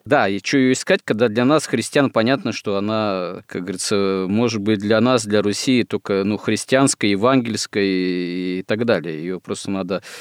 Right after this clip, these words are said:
применительно к современным там реалиям и понятиям сформулировать. Но у меня, знаете, есть такое опасение, что к этому не только элиты, верха, так сказать, власти не готовы.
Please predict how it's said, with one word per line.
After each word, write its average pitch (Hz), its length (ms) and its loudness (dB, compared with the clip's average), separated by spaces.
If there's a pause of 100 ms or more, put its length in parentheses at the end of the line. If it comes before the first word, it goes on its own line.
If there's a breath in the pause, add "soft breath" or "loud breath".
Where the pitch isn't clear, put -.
(160 loud breath)
применительно 110 480 2
к - 60 -10
современным 113 640 4
там 98 220 0
реалиям 110 380 2
и 95 40 -2
понятиям 104 540 -2
сформулировать. 107 800 -2
Но 147 240 4 (300 soft breath)
у - 40 -6
меня, 147 320 4
знаете, 175 480 0
есть 165 160 2
такое 156 240 4
опасение, 170 540 2
что - 220 -2
к - 120 -4
этому 165 380 2
не 151 140 4
только 202 480 4
элиты, 160 420 2
верха, 123 460 2
так - 160 -6
сказать, - 360 -8
власти 127 380 2
не 92 100 -2
готовы. 98 560 -2